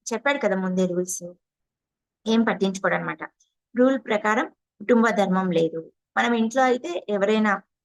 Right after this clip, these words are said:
అలా పడిపోయినా, ఏమైనా, ఆ, జబ్బు చేసి ఉన్నా మనము దాని ధర్మం ప్రకారం పాటించాల్సిందే. కానీ అక్కడ కుటుంబ ధర్మాలు అంటూ ఏమీ లేవు, ఎవరి ప్రయాణం వారిదే అన్నమాట.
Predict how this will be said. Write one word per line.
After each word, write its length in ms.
అలా 160
పడిపోయినా, 560
ఏమైనా, 260
ఆ, 400
జబ్బు 300
చేసి 220
ఉన్నా 240
మనము 440
దాని 460
ధర్మం 360
ప్రకారం 540
పాటించాల్సిందే. 880
కానీ 140
అక్కడ 220
కుటుంబ 360
ధర్మాలు 440
అంటూ 220
ఏమీ 320
లేవు, 300
ఎవరి 220
ప్రయాణం 380
వారిదే 400
అన్నమాట. 320